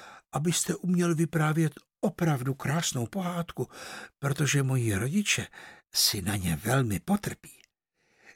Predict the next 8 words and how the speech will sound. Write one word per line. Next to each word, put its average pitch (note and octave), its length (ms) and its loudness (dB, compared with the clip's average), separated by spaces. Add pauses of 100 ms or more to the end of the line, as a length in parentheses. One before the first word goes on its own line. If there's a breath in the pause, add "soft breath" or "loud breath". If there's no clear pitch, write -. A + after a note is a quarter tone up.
(180)
Maminka E3 840 2
chce - 380 0
vždy G#2+ 300 -4
mravoučnou G2+ 1080 -6
a - 80 0
vznešenou G2+ 1200 -4 (640 loud breath)
a - 80 -2
tatínek D#3 640 2